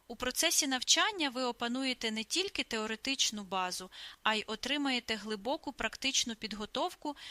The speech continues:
під керівництвом досвідчених наставників. Також запрошую всіх охочих пройти сліпе тестування на телепатичне читання. Також ми раді представити нашу програму групового наставництва,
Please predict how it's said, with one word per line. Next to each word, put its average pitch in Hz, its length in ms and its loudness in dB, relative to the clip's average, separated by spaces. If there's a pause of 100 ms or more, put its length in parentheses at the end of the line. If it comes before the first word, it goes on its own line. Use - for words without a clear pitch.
(200)
під 240 160 -2
керівництвом 240 800 -2
досвідчених 220 760 0
наставників. 185 880 -4 (840)
Також 339 340 2
запрошую 247 640 0
всіх - 360 0
охочих - 640 0 (300)
пройти 240 380 0
сліпе 269 420 -2
тестування 285 720 0
на 233 140 0
телепатичне 214 840 -2
читання. 180 640 -2 (440)
Також 359 340 2
ми 247 100 -2
раді 247 260 0
представити 269 720 0
нашу 247 280 0
програму 247 500 -2
групового 226 580 -2
наставництва, 180 960 -2